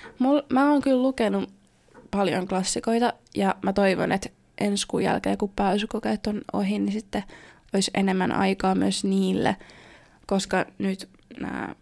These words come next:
kirjat jää aika, niinku, hitaasti etenemään, mut eiköhän tää tästä, koska mä oon myös aloittanut sen Annina Mikaman... Öö,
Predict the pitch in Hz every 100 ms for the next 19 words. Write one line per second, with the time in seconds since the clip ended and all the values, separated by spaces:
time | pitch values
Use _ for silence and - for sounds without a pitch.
0 | - 196 190 - - 214 - 110 - 196
1 | - - - - - 185 - - 233 226
2 | 240 233 - 220 - 226 196 196 196 196
3 | 196 190 190 190 - - 190 - - -
4 | - - - - - - - - - -
5 | 269 262 262 247 254 247 196 196 214 233
6 | 254 226 196 214 208 202 196 - 208 202
7 | 196 196 196 190 196 196 - - - 196
8 | -